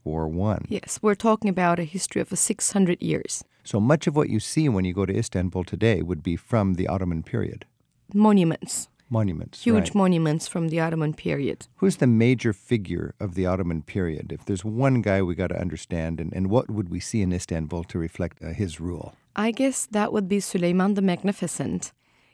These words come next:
Speaker 2: You call it the Suleiman the Magnificent. We call it Suleiman the Lawgiver,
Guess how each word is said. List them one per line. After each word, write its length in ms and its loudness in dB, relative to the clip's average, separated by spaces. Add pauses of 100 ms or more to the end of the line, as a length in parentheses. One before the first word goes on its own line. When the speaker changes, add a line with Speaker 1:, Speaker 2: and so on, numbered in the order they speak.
Speaker 2:
You 160 4
call 240 0
it 140 -4
the 60 -2
Suleiman 520 0
the 80 0
Magnificent. 920 -4
We 180 2
call 300 0
it 120 -4
Suleiman 600 4
the 120 -2
Lawgiver, 840 2